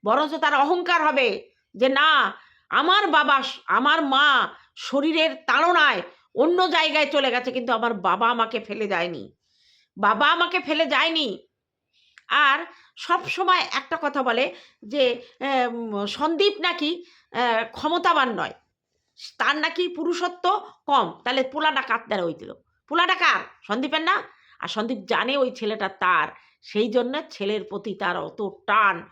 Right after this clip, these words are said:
আর সন্দীপ যদি অক্ষম হতো, তাহলে বলতো, "এই ছেলে আমার না।" বুঝতে পারলি? পারলি? তোর বর সক্ষম হয়ে কি করছে? কি করছে? ফুটাইতে পারছিস একটা? পারিস না, আর পারবিও না কোনোদিন।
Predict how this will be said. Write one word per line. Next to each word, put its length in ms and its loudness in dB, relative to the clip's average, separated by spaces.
আর 100 -4
সন্দীপ 560 -6
যদি 220 4
অক্ষম 440 0
হতো, 340 0
তাহলে 160 0
বলতো, 280 -4
"এই 60 -4
ছেলে 240 -4
আমার 200 -4
না।" 320 -14
বুঝতে 240 -2
পারলি? 680 0
পারলি? 540 0
তোর 120 0
বর 140 0
সক্ষম 360 -4
হয়ে 140 0
কি 160 -6
করছে? 380 -6
কি 140 6
করছে? 540 0
ফুটাইতে 360 -2
পারছিস 340 -2
একটা? 440 -2
পারিস 300 0
না, 60 0
আর 60 0
পারবিও 360 2
না 100 0
কোনোদিন। 400 -10